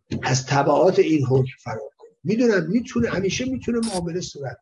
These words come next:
بگیره، این محتمل، ولی امکان نداره بتونه از تبعات این حکم فرار کنه و این برای ما مهمه. این پرونده بازه و این پرونده باز، باز میمونه تا روزی که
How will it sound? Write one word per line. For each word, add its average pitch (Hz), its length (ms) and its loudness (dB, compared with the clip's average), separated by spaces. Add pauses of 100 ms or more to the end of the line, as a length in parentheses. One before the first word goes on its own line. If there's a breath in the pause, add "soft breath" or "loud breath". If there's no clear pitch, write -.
بگیره، - 340 -20
این 233 200 2
محتمل، 135 480 -2 (460 loud breath)
ولی 220 380 0
امکان 233 800 2
نداره 135 520 2 (260)
بتونه 185 280 4
از 160 160 0
تبعات 131 380 -4
این 123 160 -6
حکم 107 220 -16
فرار - 200 -20 (120)
کنه - 180 -20 (540)
و 156 180 -8
این 226 240 0
برای 139 280 0
ما 131 180 -4
مهمه. 117 340 -16 (1200 loud breath)
این 254 260 -2
پرونده 175 540 0
بازه 180 760 0 (400)
و 156 40 -10
این 214 180 0
پرونده 147 540 -2
باز، 151 540 -6
باز 160 380 -4
میمونه 151 640 -8 (260)
تا 151 160 -6
روزی 165 460 -2
که 165 300 -8